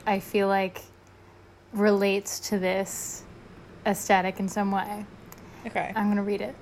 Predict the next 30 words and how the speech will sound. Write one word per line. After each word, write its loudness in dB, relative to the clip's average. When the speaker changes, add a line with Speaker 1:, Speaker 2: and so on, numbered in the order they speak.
Speaker 2:
Yeah. 4
Speaker 1:
Like 4
I'm 4
reading, 2
like, 0
a, 2
a -2
poem. -8
Um, 6
"It's 0
so 6
cool 6
how 0
mental 2
health -6
awareness -4
turned -2
into -6
self-care, 0
which -2
turned 2
into 2
getting 2
Botox -2
at -12
twenty-three." -8
And 4
that's 4
very 4
true. 0